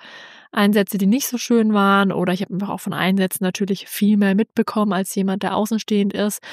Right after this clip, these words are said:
Und so eine Freeze-Reaktion tritt zum Beispiel auch auf bei einem Messerangriff oder Amoklauf. Heißt, da steht eine Person, die sieht, wie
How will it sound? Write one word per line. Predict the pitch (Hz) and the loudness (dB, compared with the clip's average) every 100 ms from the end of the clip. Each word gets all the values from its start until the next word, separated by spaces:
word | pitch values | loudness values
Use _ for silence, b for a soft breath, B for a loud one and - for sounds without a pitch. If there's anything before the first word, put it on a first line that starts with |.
| B B - | B B -8
Und | 220 208 202 202 196 | 0 2 4 4 2
so | 202 | 2
eine | 196 190 | 2 2
Freeze-Reaktion | - 254 285 - 208 196 - 208 | 2 2 2 0 0 0 0 -2
tritt | 202 240 | 0 -2
zum | - | 0
Beispiel | 208 190 - | 0 0 0
auch | 160 185 202 - | 2 2 0 -2
auf | 185 233 226 | 0 0 -2
bei | 190 | -4
einem | 185 208 | 0 0
Messerangriff | 208 233 226 185 202 202 214 202 - | 0 0 -2 -2 -2 -2 -4 -4 -4
oder | - 185 175 175 160 | -8 -4 -4 -4 -2
Amoklauf. | 208 254 285 285 285 294 - - | 0 0 2 2 4 2 -2 -2
Heißt, | 214 214 - | 0 0 -2
da | 208 | -2
steht | 214 202 | -2 0
eine | 202 | 0
Person, | 208 196 233 247 220 | 0 -2 0 2 0
die | |
sieht, | 190 233 233 - | 0 -2 -4 -2
wie | 196 202 | -2 -2